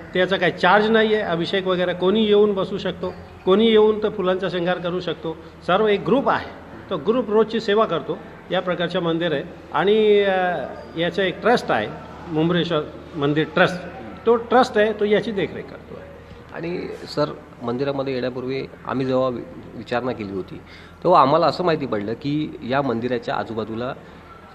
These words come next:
Speaker 2: चर्ची गर्दुल्ल्यांचे, अ, झुंड बसतात, असं आपण म्हणू शकतो की झुंड बसतात आणि या सगळ्यांचा त्रास इथे येणाऱ्या महिलांना, इथे येणाऱ्या काही मुलींना सुद्धा होतो, ज्या भक्तीसाठी मंदिरामध्ये येतात.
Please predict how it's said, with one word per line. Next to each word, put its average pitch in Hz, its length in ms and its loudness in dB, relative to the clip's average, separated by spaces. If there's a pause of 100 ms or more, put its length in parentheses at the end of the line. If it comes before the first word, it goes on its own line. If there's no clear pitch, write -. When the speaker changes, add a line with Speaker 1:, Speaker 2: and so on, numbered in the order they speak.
(120)
Speaker 2:
चर्ची 131 320 -2
गर्दुल्ल्यांचे, 127 800 -4 (360)
अ, 101 340 -4 (260)
झुंड 165 220 2 (240)
बसतात, 113 400 -6
असं - 160 -6
आपण 131 200 -4
म्हणू 120 160 -4
शकतो - 340 -14
की 117 80 -8
झुंड 131 240 -2
बसतात 101 320 -6 (540)
आणि 170 320 4 (240)
या 143 160 2
सगळ्यांचा 156 380 0
त्रास - 500 -4 (180)
इथे 117 160 -4
येणाऱ्या 135 300 2
महिलांना, 123 400 -2 (400)
इथे 120 200 -4
येणाऱ्या 120 300 -2
काही 120 340 -4 (380)
मुलींना 113 460 -2 (360)
सुद्धा 135 160 0
होतो, 98 300 -2 (540)
ज्या 131 140 0
भक्तीसाठी 120 880 -6
मंदिरामध्ये 107 520 -4
येतात. 85 160 -12